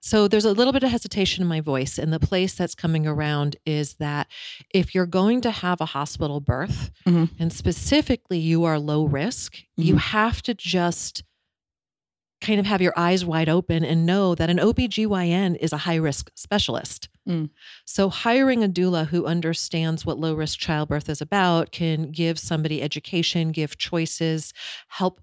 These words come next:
Speaker 1: the family ask the right questions, I think is really important.
Speaker 2: Oh, but what I meant was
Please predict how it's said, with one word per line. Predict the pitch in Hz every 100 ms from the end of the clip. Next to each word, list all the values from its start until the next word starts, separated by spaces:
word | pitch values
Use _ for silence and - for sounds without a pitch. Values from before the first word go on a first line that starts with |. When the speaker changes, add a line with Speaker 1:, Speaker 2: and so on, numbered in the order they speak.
| -
Speaker 1:
the | 175
family | - 185 175 175
ask | 160 165
the | 185
right | 160 -
questions, | 165 151 175 160 - 180
I | 214
think | 240 190
is | 160
really | 156 143
important. | 127 135 131 - 113 - - -
Speaker 2:
Oh, | 196 160
but | 185 202
what | 208
I | 202
meant | 196 180 170
was | 160 156 156